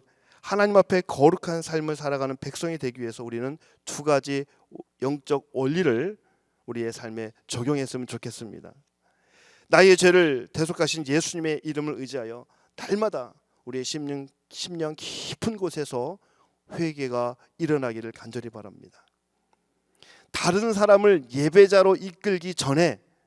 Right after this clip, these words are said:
내가 먼저, 내가 목사로서 내가 직분자로서, 내가 섬기는 자로서, 내가 한 가정의 아버지로서, 어머니로서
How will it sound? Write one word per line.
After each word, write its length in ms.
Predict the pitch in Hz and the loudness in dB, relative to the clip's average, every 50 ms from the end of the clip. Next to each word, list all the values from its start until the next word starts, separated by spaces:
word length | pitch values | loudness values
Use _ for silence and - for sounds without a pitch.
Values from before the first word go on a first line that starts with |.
| _ _ _ _ _ _ _ _ _ _ _ _ | _ _ _ _ _ _ _ _ _ _ _ _
내가 360 | - - 160 180 185 233 277 | -6 -4 -2 0 2 2 4
먼저, 400 | 269 190 156 175 202 - 190 151 - - - _ _ _ _ | 4 4 2 2 0 -4 -8 -8 -10 -14 -20 _ _ _ _
내가 220 | - 147 151 180 196 | -8 -2 2 4 6
목사로서 720 | 196 220 220 - - 269 262 247 220 - - 156 123 - _ _ _ _ _ _ - | 6 6 6 8 6 6 6 6 2 0 -2 -8 -10 -12 _ _ _ _ _ _ 2
내가 240 | 139 180 185 220 214 | 4 4 6 6 6
직분자로서, 920 | - - 202 - - 277 285 180 269 240 208 180 165 - - 139 107 110 147 _ _ _ _ _ _ _ _ _ _ _ _ _ _ _ _ _ _ _ _ _ - | 4 2 0 0 -2 0 4 8 8 8 8 6 -2 -4 -6 -8 -8 -8 _ _ _ _ _ _ _ _ _ _ _ _ _ _ _ _ _ _ _ _ _ _ 2
내가 300 | - 190 208 220 226 220 | 4 6 8 8 8 8
섬기는 540 | - - - 285 330 302 302 311 294 294 269 | 6 2 -4 -4 -2 2 2 4 4 4 4
자로서, 520 | 262 226 190 175 - - 117 107 101 _ _ _ _ _ _ _ _ _ - | 4 4 2 0 -6 -8 -12 -14 -14 _ _ _ _ _ _ _ _ _ 0
내가 220 | 147 185 196 220 | 2 4 6 6
한 240 | 214 214 262 269 269 | 4 4 2 0 0
가정의 640 | - - - 226 214 254 254 254 262 269 269 262 - _ _ _ | -2 -2 -2 0 0 0 2 4 4 4 4 4 0 _ _ _
아버지로서, 840 | - - 226 254 269 311 311 - 277 233 214 175 - - 135 107 - - | 2 4 6 8 10 8 8 8 4 0 0 -2 -4 -6 -10 -10 -2 4
어머니로서 880 | - 190 202 240 294 320 330 277 202 160 135 - - 135 117 107 107 | 8 10 12 12 12 12 10 8 2 0 -6 -8 -10 -12 -14 -14 -16